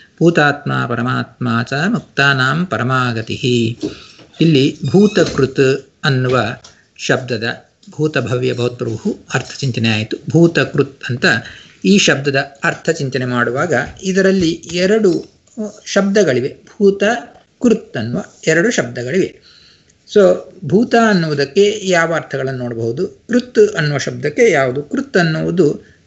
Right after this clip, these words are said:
ಧಾತು ರೂಪದಲ್ಲಿ ತಗೊಂಡಾಗ ಒಂದು ಕೃತ್, ಕೃತ್ಯ, ಡುಕ್ರುಂಕರಣೆ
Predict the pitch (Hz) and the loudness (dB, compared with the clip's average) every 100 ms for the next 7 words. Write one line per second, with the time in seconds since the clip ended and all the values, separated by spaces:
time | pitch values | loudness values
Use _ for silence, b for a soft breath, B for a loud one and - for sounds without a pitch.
0 | 156 131 160 196 214 202 190 156 147 143 | -4 0 2 2 4 4 4 0 0 0
1 | 139 - - 127 147 151 - 139 123 151 | 0 -4 -6 -2 0 2 2 2 0 -2
2 | - b b _ _ _ _ - - _ | -8 b b _ _ _ _ -20 -20 _
3 | _ - 180 208 185 - 185 - 185 185 | _ 2 6 6 6 2 -4 0 0 0
4 | - _ _ 190 - 165 156 151 - - | -8 _ _ -4 -2 -2 0 0 -4 -14
5 | _ 175 - _ _ _ _ - 165 196 | _ -20 -20 _ _ _ _ -12 0 0
6 | 202 196 190 185 151 147 151 | 2 2 2 0 -2 0 -4